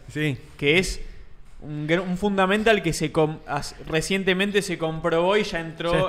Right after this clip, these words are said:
Speaker 1: está, ya está.
Speaker 2: en las tablas de la ley del
Speaker 1: Está
Speaker 2: bull
Speaker 1: el
Speaker 2: market
Speaker 1: <laughs>
Speaker 2: argentino.
Speaker 1: Sí, totalmente. El escalonismo es
Speaker 2: El
Speaker 1: parte.
Speaker 2: escalonismo ya se
Speaker 1: El
Speaker 2: talló en piedra y
Speaker 1: estoicismo
Speaker 2: ya
Speaker 1: escalonista es así.
Speaker 2: Sí, sí. Tiene, ya se sabe a partir de hoy que tiene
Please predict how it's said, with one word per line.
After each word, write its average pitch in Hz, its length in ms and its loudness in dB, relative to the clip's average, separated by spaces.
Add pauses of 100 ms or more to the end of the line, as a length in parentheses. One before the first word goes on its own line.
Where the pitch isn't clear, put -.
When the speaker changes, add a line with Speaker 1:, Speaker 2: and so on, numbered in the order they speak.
(100)
Speaker 1:
está, - 40 -2
ya 151 140 -2
está. 156 220 2
Speaker 2:
en 147 100 0
las 147 200 2
tablas 180 320 8
de 165 140 8
la 160 120 8
ley 180 320 6
del 160 120 4
Speaker 1:
Está 151 80 4
Speaker 2:
bull 165 120 6
Speaker 1:
el 170 80 4
Speaker 2:
market 165 300 4
Speaker 1:
<laughs> - 0 -
Speaker 2:
argentino. 151 580 2
Speaker 1:
Sí, 165 140 -2
totalmente. 131 600 -4
El 113 100 -4
escalonismo 123 640 -2
es - 80 -8
Speaker 2:
El 139 60 0
Speaker 1:
parte. 139 100 2
Speaker 2:
escalonismo 180 520 4
ya 170 220 2
se 160 140 -2
Speaker 1:
El 151 80 -2
Speaker 2:
talló 147 340 4
en 160 80 4
piedra 170 180 8
y - 40 6
Speaker 1:
estoicismo 196 360 6
Speaker 2:
ya 170 60 6
Speaker 1:
escalonista 151 680 2
es 131 140 -4
así. - 240 -6
Speaker 2:
Sí, 131 60 -6
sí. 139 180 -8
Tiene, 170 300 2
ya 202 160 4
se 208 120 0
sabe 226 260 4
a 202 120 6
partir 185 320 2
de 196 140 6
hoy 220 180 6
que 175 160 0
tiene 196 380 2